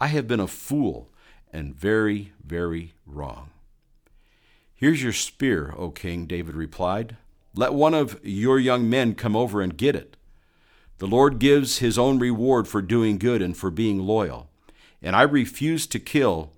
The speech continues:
you even when the Lord placed you in my power, for you are the Lord's anointed one. Now may the Lord value my life, even as I have valued yours today.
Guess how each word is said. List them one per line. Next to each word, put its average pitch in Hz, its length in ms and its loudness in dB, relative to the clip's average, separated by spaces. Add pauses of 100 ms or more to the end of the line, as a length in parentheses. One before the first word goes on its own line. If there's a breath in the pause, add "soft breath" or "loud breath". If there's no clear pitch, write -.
(200)
you 120 300 0
even 143 440 0
when 107 120 0
the 107 100 0
Lord 110 300 0
placed - 380 -4
you 101 100 -2
in 98 180 -4
my 90 200 -4
power, - 520 -8 (640 soft breath)
for - 140 -8
you 139 160 4
are 120 80 4
the 98 100 0
Lord's 107 380 0
anointed 92 500 -4
one. 82 380 -8 (840)
Now 90 160 -2
may 110 200 2
the 107 100 0
Lord 107 260 2
value 101 400 -2
my 98 180 -2
life, 95 520 -4
even 117 420 -2
as 92 260 -8
I 95 240 -4
have 92 220 -8
valued 85 480 -6
yours 82 460 -8
today. 73 500 -10